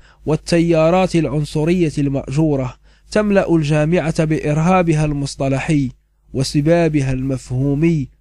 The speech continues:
وإقصائها للدين وأهله. وكان المفروض في العمل الطلابي أيضًا أن يفرغ أهل التخصصات الشرعية من طلاب الدراسات الإسلامية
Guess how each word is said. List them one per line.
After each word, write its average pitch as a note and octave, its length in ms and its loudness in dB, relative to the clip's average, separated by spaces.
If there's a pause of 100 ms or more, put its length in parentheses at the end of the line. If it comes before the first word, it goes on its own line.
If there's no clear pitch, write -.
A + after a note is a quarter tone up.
(140)
وإقصائها C#3+ 960 0
للدين D3 560 0
وأهله. A#2 580 -2 (340)
وكان A#3 360 0
المفروض G3 560 0
في F3+ 140 -4
العمل F3 400 2
الطلابي E3 800 2
أيضًا D#3 480 0 (560)
أن F3+ 60 4
يفرغ F#3+ 600 2
أهل F3 300 2
التخصصات E3+ 840 -2
الشرعية D3+ 720 0 (340)
من E3 160 2
طلاب F3 460 2
الدراسات D#3 680 0
الإسلامية D3 920 0